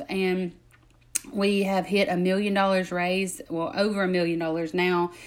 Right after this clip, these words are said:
And so what do we do with that leverage? I mean, that's leverage we're gonna try to use for grants, 'cause people will know how serious we are,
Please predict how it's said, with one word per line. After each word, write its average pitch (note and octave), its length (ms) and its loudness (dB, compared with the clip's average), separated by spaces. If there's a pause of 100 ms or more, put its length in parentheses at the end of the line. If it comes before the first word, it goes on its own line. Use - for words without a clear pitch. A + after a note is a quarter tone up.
(460)
And B3 280 6
so A#3+ 260 6
what G#3+ 360 2
do B3 80 6
we B3 140 4
do B3 100 4
with A#3+ 140 4
that A3 200 2
leverage? G#3 540 2
I F#3 60 0
mean, F#3+ 240 2
that's F#3+ 260 -2
leverage G3 500 -2
we're F3+ 100 -6
gonna F#3+ 200 0
try G3 220 -2
to F#3+ 60 -2
use G#3 360 -4
for F#3+ 300 -2
grants, F#3+ 720 2
'cause F3 200 -8
people G3+ 320 -4
will F#3 100 -2
know F3+ 260 0
how F3+ 100 -6
serious F#3 640 -4
we D#3 140 -2
are, F3 460 -2